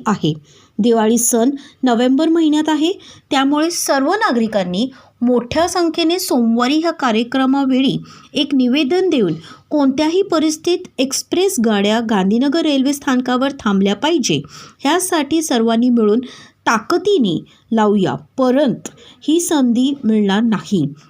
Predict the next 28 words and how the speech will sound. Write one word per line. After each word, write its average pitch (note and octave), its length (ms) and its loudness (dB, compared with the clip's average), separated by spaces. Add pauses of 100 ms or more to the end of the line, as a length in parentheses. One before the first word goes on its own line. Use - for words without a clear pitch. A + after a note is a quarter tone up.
(140)
ज्यांना A3 360 2
निवेदन G#3+ 480 2
देण्यासाठी G#3 680 0 (320)
शिष्टमंडळांना A#3 1000 0 (360)
बरोबर A#3 420 2
यायचं G#3+ 360 0
आहे, A3+ 260 0
त्यांनी A#3 580 -2 (100)
आपले G#3+ 300 0
नाव F#3 320 0 (180)
व D4 140 0
मोबाईल F#3+ 400 0
नंबर F3 400 -2 (640)
नाईन B3+ 380 2 (140)
एट C#4+ 300 -2 (100)
एट C4 300 0
वन G3+ 320 2 (340)
सिक्स - 360 -2 (100)
सेवन C4+ 320 2
वन G#3 280 0 (140)
फोर D#4 300 0
डबल G#3+ 300 0
झिरो, F#3+ 340 0 (420)
नाईन A3+ 320 2 (120)
एट C4+ 260 -2 (140)
एट C#4+ 320 -2
वन F#3+ 300 0
सिक्स - 460 -4